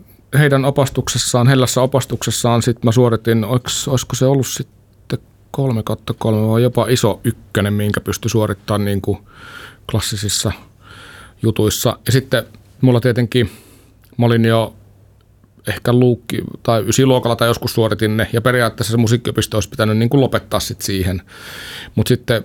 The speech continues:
Raine oli silloin mulla opettajana, ja se näki, että on aika kova kiinnostus ja semmonen into, ja sit se rupesi niin kun, sit me tavallaan ruvettiin valmentaa mua siihen niin kun Ogelin pääsykokeisiin. Et se otti sit selvää, et, et mitä juttuja siellä,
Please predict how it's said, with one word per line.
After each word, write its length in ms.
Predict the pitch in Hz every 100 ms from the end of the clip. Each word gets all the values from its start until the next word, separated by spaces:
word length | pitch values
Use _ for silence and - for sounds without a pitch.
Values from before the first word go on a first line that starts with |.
| - - - 101
Raine 340 | 123 131 120
oli 120 | 110
silloin 180 | 110 127
mulla 140 | 107 110
opettajana, 480 | 135 127 - 117 113
ja 40 |
se 120 | 123
näki, 260 | 127 - 110
että 240 | - 101
on 140 | 107 -
aika 200 | 120 110
kova 220 | 117 110
kiinnostus 640 | 104 113 107 - 107 - - _ _ _ _ -
ja 220 | 117 104 104
semmonen 360 | 113 110 104 107
into, 360 | 110 104 110 -
ja 60 |
sit 120 | 117
se 100 | -
rupesi 320 | 113 117 107 113
niin 140 | 107
kun, 260 | 113 110 - 110 -
sit 120 | -
me 80 | 131
tavallaan 280 | 127 143 156
ruvettiin 280 | 151 - 143
valmentaa 440 | 139 120 110 113
mua 220 | 113 113 110
siihen 320 | 113 110 107
niin 140 | 104
kun 260 | 104 107 101
Ogelin 340 | 107 107 104
pääsykokeisiin. 920 | 95 101 98 - - - - - - - -
Et 60 | -
se 80 | 110
otti 200 | - 98
sit 120 | -
selvää, 460 | 120 107 98 95
et, 180 | - - - - _ _ _ _ _ - -
et 100 | -
mitä 200 | 113 107
juttuja 360 | 98 - 113
siellä, 280 | 101 104 101